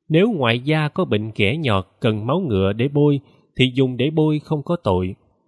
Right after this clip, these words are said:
Nhưng khi đã bôi thì không được ở trong chúng, mà nên ở một căn phòng nhỏ ở bên cạnh phòng tăng.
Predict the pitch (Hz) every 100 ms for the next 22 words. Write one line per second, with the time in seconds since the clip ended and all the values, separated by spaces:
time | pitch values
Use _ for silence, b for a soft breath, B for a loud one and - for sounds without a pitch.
0 | _ _ _ 165 190 - 185 147 156 156
1 | 160 156 - _ - 123 160 180 135 107
2 | - 139 156 143 - 147 202 247 - _
3 | 135 120 135 160 160 - 143 135 101 160
4 | 147 - 107 104 95 87 123 - 107 143
5 | 147 139 95 98 - 90 87 123 127